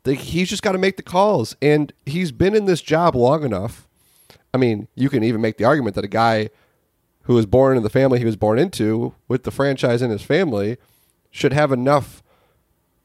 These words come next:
understanding of, of the league and the sport and all that stuff that he could, you know, make these decisions and, and, and have these conversations with the right people,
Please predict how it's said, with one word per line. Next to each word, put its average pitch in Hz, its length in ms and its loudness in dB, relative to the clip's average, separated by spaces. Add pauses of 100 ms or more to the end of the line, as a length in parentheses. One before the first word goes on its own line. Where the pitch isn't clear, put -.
(180)
understanding 147 680 0
of, 107 260 -4 (120)
of 107 520 -2
the 107 120 0
league 123 380 0
and 110 120 -4
the 104 40 -8
sport 123 400 0
and 117 80 -4
all 113 120 2
that 110 180 0
stuff 117 240 -2
that 101 140 -4
he 135 120 -2
could, 202 460 -2 (400)
you 120 100 -4
know, 107 60 0
make 110 300 -2
these 113 120 -8
decisions 101 600 -8
and, 107 160 0
and, 104 200 -4 (320)
and 110 140 -2
have 127 180 4
these 113 140 -2
conversations 110 480 0
with 110 100 -4
the 110 80 0
right 107 280 2
people, 98 440 -6